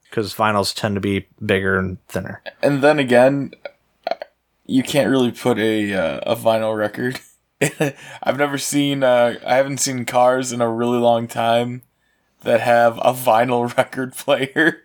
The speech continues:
Speaker 1: Yeah, well, I don't know. I'm, I'm sure there might have been a car, even if it was just, like, a novelty car. But generally, before,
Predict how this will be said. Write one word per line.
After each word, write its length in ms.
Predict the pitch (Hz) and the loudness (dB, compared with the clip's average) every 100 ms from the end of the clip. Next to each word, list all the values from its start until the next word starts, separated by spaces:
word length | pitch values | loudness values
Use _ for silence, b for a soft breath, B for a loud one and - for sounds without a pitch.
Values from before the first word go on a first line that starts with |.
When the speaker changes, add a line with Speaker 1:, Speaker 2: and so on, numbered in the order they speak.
| - | -2
Speaker 1:
Yeah, 300 | 151 113 - | 0 2 0
well, 100 | 175 | -2
I 180 | 139 233 | 0 0
don't 140 | 311 | 2
know. 280 | 202 123 - 131 | 2 0 -2 0
I'm, 200 | 143 123 | 0 0
I'm 160 | 135 135 | 0 0
sure 240 | - 143 | 0 0
there 120 | 117 | 2
might 180 | 107 107 | 2 0
have 80 | 92 | -2
been 160 | 95 92 | -6 -6
a 40 | |
car, 440 | - 101 98 98 | -2 0 2 0
even 240 | 101 104 104 | -4 -6 -6
if 100 | 98 | -6
it 40 | |
was 120 | 98 | -8
just, 220 | 98 95 104 | -8 -10 -8
like, 100 | 98 | -6
a 60 | |
novelty 560 | 101 101 98 95 - 95 | -2 0 -2 -6 -12 -6
car. 240 | 95 95 | 0 0
But 160 | 95 101 | 0 -6
generally, 560 | 147 180 135 117 110 b b b b - | -4 -2 0 0 -2 b b b b -6
before, 680 | 120 - 135 123 117 113 | -4 -2 0 2 2 -2